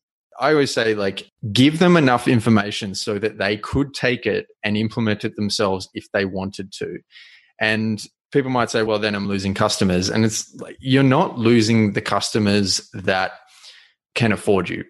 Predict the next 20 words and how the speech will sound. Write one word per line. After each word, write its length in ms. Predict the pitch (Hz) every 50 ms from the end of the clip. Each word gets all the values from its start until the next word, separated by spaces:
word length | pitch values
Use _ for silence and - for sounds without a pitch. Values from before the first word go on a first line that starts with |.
| _ _ _ _ -
essentially, 480 | - - - - 98 175 - 151 - -
because 420 | - - - 120 110 101 107 -
the 140 | - 113 113
people 260 | 113 123 143 143 143
that 160 | 131 127 110
can 100 | - 127
afford 400 | 113 104 - - 104 101 98 92
you 300 | - 95 92 90 92 90 - _ -
are 100 | 95 98
just 260 | 92 90 98 95 -
going 300 | - 110 95 95 95 98 101 -
to 180 | - 101 95 95
be 240 | 90 92 90 90 90
like, 200 | 90 90 90 87 - _ _ _ -
"This 220 | 98 107 120 -
guy 180 | - 113 95 -
obviously 460 | - 104 107 104 107 92 - - 104 98
knows 220 | 92 92 90 87
his 140 | 90 87 -
stuff. 400 | - - - 135 110 90 87